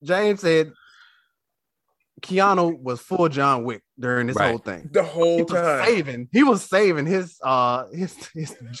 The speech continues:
Speaker 1: uh,
Speaker 3: <laughs>
Speaker 1: Taekwondo stuff for
Speaker 3: Yep.
Speaker 1: John Wick.
Speaker 2: Right. He showed up here, warmed up, did his, like,
Speaker 1: Oh.
Speaker 2: Pilates, and then
Speaker 1: Yeah.
Speaker 2: went to set for John Wick to do the real
Speaker 1: Yeah.
Speaker 2: shit.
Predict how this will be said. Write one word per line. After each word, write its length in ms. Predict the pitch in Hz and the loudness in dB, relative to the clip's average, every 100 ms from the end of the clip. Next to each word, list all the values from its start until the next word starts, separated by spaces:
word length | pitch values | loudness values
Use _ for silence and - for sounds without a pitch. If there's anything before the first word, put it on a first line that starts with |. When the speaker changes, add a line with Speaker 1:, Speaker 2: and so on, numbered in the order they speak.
| 240 | -2
Speaker 1:
uh, 300 | 120 110 107 | 0 0 -2
Speaker 3:
<laughs> 60 | |
Speaker 1:
Taekwondo 640 | 226 202 - 185 151 175 156 | 0 0 2 2 4 2 0
stuff 300 | 139 113 104 208 - 165 | -2 -4 -4 -14 -16 -8
for 160 | 143 131 | -2 0
Speaker 3:
Yep. 80 | 175 | 2
Speaker 1:
John 280 | 135 127 | 2 0
Wick. 140 | 113 98 _ _ _ _ _ | -2 -12 _ _ _ _ _
Speaker 2:
Right. 240 | 127 110 - _ _ | -2 -2 -4 _ _
He 120 | 147 | 0
showed 280 | 143 - 185 | 2 4 4
up 120 | 180 | 2
here, 260 | - 175 147 | 2 2 2
warmed 440 | 120 139 156 143 | 2 4 4 4
up, 300 | 139 139 113 - | 4 4 2 -2
did 140 | 143 113 | -4 -2
his, 200 | 127 135 | 0 0
like, 160 | 131 | 2
Speaker 1:
Oh. 40 | 165 | 2
Speaker 2:
Pilates, 640 | 123 120 135 151 160 - - _ - | 4 4 4 2 0 -6 -12 _ -6
and 160 | 123 | -2
then 140 | 120 139 | 0 0
Speaker 1:
Yeah. 60 | |
Speaker 2:
went 160 | 135 135 | 0 -2
to 100 | 123 | -4
set 260 | - 139 123 | -2 -2 -2
for 80 | 123 | -4
John 260 | 127 117 | -2 -2
Wick 160 | 120 - | -2 -6
to 60 | |
do 120 | 104 117 | -4 -4
the 100 | 104 | 0
real 160 | 117 | 0
Speaker 1:
Yeah. 220 | 113 - 82 | 0 -2 -12
Speaker 2:
shit. 120 | - | -16